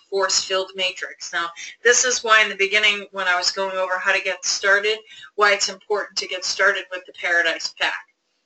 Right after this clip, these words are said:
Here you are. To qualify for matrix commissions, you simply enroll two Paradise qualified ambassadors.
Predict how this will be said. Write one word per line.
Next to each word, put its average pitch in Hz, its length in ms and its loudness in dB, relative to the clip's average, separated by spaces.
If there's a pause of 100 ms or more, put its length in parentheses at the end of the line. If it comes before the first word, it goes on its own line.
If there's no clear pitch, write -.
(220)
Here 214 200 6
you 262 160 2
are. 202 440 8 (1160)
To 208 100 -6
qualify 233 560 6
for 254 160 2
matrix 240 500 -2
commissions, 226 640 -6
you 208 100 -4
simply 240 520 0
enroll 190 540 0
two 247 320 -6
Paradise 214 560 4
qualified 202 680 2
ambassadors. 165 960 -2